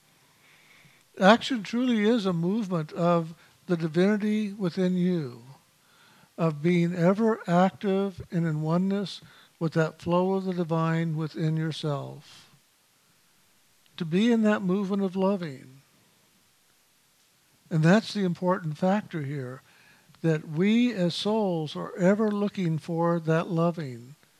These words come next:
that oneness, that harmony, that expression,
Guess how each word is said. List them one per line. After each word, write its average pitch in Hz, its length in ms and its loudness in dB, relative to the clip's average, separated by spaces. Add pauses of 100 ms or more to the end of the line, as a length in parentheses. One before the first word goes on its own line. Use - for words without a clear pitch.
(260)
that 175 260 4
oneness, 160 800 -4 (120)
that 170 220 2
harmony, 160 800 -4 (680)
that 175 200 6
expression, 147 1000 -4